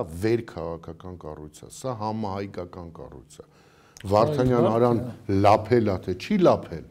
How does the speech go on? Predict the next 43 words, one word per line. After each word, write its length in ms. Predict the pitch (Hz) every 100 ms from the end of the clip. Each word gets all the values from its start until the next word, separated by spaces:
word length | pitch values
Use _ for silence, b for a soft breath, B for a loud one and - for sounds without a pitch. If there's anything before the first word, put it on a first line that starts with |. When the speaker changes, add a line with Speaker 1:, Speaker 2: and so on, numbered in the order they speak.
| b b b b b 117
Speaker 1:
այդ 140 | 113
կառույցը 540 | 120 110 156 208 214 92
մեկ 300 | 101 120 120
ա, 60 | 90
պիտի 220 | 113 101
անսասան 540 | 104 110 101 - 135 107
մնա։ 220 | 76 62 - b b
Հայկակը 480 | 98 110 139 123 127
լափել 420 | 95 107 - 110
ա, 80 | 101
թե 160 | - 87
չի 220 | - 196
լափել, 380 | 165 113 - 76
կապ 300 | 123 120 120
չունի, 220 | 131 107
այդ 80 | 95
կառույցը 480 | 110 98 147 147 95
պետք 300 | 101 98 104
ա 60 | 104
մնա։ 260 | 87 101 82 b b b b
Ընդ 180 | 117 117
որում, 360 | 113 127 147 104 - -
քանի 300 | - 104 110
որ 140 | 110 101
մեզ 160 | 98
նայում 240 | 87 95 92
են, 120 | 101
հա, 40 | 135
եթե 240 | 113 117
Վարդանյան 420 | 95 95 107 104 101
Արան 200 | 98 87
լափած 400 | 92 98 151 151
էր, 60 | 127
ներ 140 | 90 -
կարող 220 | 90 95
է 40 | 110
Վարդանյան 440 | 90 87 104 98
Արան 260 | 82 95 120
էլ 60 | -
փախած 480 | - 90 - 85 -
լիներ, 320 | 80 78 76
հա, 100 | 113 190 b b b b b b _ _
տարբեր 460 | 104 87 87 87